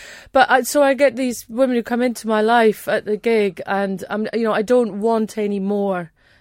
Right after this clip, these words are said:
The criteria of the kind of person I need is so large now, I'd have more chance of finding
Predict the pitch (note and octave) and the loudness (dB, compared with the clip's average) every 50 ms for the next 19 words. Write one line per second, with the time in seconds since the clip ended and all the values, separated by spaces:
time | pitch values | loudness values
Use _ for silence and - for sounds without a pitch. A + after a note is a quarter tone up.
0 | _ _ - G#3+ - - - B3 A#3+ A#3 A3+ - - C4+ C4+ C4+ B3+ A#3 G3 F3+ | _ _ -8 -8 -6 -4 -2 0 0 0 -2 -4 -6 -4 -2 0 0 0 0 -2
1 | E3+ F3 F#3 _ _ _ _ _ _ _ _ - G#3 - - A3 G#3+ - A#3 A3 | -4 -6 -10 _ _ _ _ _ _ _ _ -12 -10 -6 -6 -6 -6 -4 -6 -6
2 | G#3+ F#3+ - - - A3+ A3 A3 - - G#3+ G3+ G3 G3 G3+ G#3 G#3+ G#3 F3+ F#3+ | -6 -6 -6 -6 -4 -4 -2 -4 -4 -6 -8 -6 -6 -4 -4 -4 -4 -4 -6 -8
3 | - - - - C4 B3+ A#3+ A#3 A3 _ _ _ - G#3 G#3+ A3 G#3+ G#3 G#3 G#3 | -12 -12 -6 -2 0 2 2 0 -2 _ _ _ -2 2 2 4 4 4 2 0
4 | G#3 F#3 - - F#3+ F#3 F3+ F3 E3+ E3+ E3 _ - - - _ _ - F#3+ G3+ | -2 -4 -8 -10 -10 -10 -8 -8 -8 -10 -12 _ -20 -20 -20 _ _ -12 -10 -8
5 | F#3+ G3+ G#3+ G#3+ G#3 G3+ - - G#3 G3 F#3+ - G3+ F3 - - G#3 G3+ G3 F#3+ | -6 -4 -4 -4 -4 -6 -8 -8 -6 -6 -8 -10 -14 -14 -12 -10 -8 -6 -6 -6
6 | F#3+ F#3 F3 | -6 -8 -10